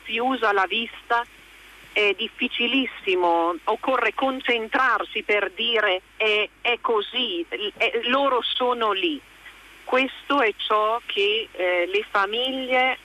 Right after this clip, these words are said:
hanno manifestato dentro a questo servizio di accompagnamento che abbiamo chiamato i Cirenei del lutto.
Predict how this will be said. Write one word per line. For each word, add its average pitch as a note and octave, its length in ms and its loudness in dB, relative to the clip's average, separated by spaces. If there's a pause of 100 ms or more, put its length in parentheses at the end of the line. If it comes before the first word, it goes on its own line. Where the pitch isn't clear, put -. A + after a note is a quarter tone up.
hanno G#3+ 440 0
manifestato G3 1080 0 (300)
dentro G3 280 0
a F#3 40 4
questo G#3 300 -2
servizio G3 540 -2
di F#3+ 100 0
accompagnamento F#3+ 960 0
che F#3 140 -2
abbiamo F3 400 0
chiamato F#3 520 0
i F#3 160 0
Cirenei F#3+ 540 0
del F3+ 300 -2
lutto. A3+ 560 -6